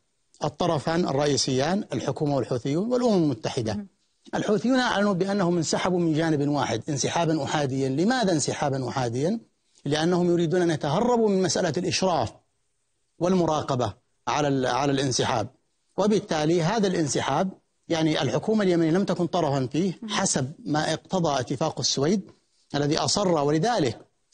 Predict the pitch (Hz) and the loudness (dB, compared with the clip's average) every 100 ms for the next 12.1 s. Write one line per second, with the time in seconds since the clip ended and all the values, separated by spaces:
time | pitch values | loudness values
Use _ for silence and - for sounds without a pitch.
0 | - - 151 160 175 226 196 185 - 175 | -8 -2 0 2 2 0 2 2 2 0
1 | 160 220 202 185 151 165 147 151 143 143 | 0 0 0 0 0 0 0 0 0 0
2 | - 196 180 160 156 139 151 127 143 135 | -2 -2 0 0 0 0 0 -2 -2 0
3 | 135 135 - 156 185 208 190 180 160 156 | 0 -2 -2 -2 0 2 2 0 -2 -2
4 | 156 170 143 139 139 127 127 160 147 135 | 0 0 -2 -4 -4 -4 0 2 2 0
5 | 120 - 170 143 123 - - - - 180 | 0 0 0 0 -2 -6 -20 -16 -4 -2
6 | 156 156 202 - _ _ _ 175 170 165 | 2 2 0 -4 _ _ _ -2 2 2
7 | 156 202 226 - 196 170 156 147 180 226 | 2 2 2 0 0 0 0 0 0 0
8 | 185 - - 147 156 156 208 214 185 156 | -2 -8 -4 0 0 2 2 2 2 0
9 | 123 180 165 143 180 165 - 185 165 151 | 0 0 0 0 -2 -2 -2 -2 0 0
10 | 156 156 151 143 170 165 175 156 147 151 | 0 0 0 -2 -2 0 0 -2 -2 0
11 | 151 151 143 143 143 143 143 - 160 202 | 2 2 0 -2 -2 -2 -4 -4 -2 0
12 | 214 | -2